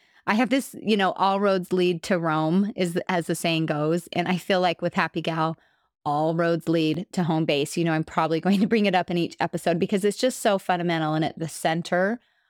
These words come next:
of all of the organizing that we do. So if you want an easy win, go take care of home base. And if you don't know what I'm talking about, I'll give you a brief explanation here,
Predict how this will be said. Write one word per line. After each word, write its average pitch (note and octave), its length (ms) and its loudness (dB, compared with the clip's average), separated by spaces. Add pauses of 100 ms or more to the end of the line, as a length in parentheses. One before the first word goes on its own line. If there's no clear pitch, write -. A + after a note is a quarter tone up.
(160)
of F3+ 340 2
all F#3+ 200 2
of F3 80 -2
the F#3 100 2
organizing E3+ 600 0
that - 120 -4
we E3 100 0
do. E3 200 0
So D3+ 180 0
if G3 140 -2
you G3+ 120 2
want G3 320 2
an A#3+ 200 0
easy G3+ 360 0
win, E3+ 580 0 (680)
go G3+ 160 4
take B3 300 -2
care A#3 180 2
of G#3 120 -2
home G3+ 200 0
base. F3 320 0
And E3+ 80 0
if E3+ 140 -4
you G3 80 2
don't F#3+ 240 2
know B3 100 0
what B3+ 100 2
I'm B3 120 0
talking G#3 360 0
about, F#3 280 2
I'll F3+ 80 0
give F3+ 180 0
you F#3 100 2
a E3+ 60 2
brief F#3 320 0
explanation F#3+ 680 0
here, E3 420 -2